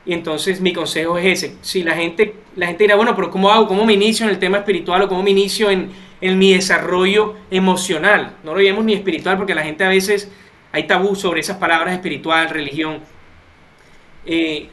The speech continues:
hablemos sobre tu desarrollo espiritual, es tu desarrollo emocional, perdón. Entonces, al hablar de eso ya te puedo decir, comienza a buscar libros, libros de,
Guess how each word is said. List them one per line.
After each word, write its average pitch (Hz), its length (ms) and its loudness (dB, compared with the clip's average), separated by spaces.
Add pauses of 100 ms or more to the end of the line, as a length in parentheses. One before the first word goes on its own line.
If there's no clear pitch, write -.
(120)
hablemos 170 340 0
sobre 214 320 2 (240)
tu 277 160 -4
desarrollo 185 360 2
espiritual, 147 600 -6 (200)
es 190 240 0
tu 247 140 2
desarrollo 175 260 0
emocional, 165 440 -2
perdón. 127 300 -12 (260)
Entonces, 170 280 -6
al 160 100 2
hablar 170 280 2
de 214 100 4
eso 214 160 2
ya 175 140 0
te 190 80 -4
puedo 190 120 -2
decir, 190 360 0 (340)
comienza 185 300 2
a - 20 6
buscar 185 240 2
libros, 208 480 -2 (380)
libros 180 420 2
de, 170 440 0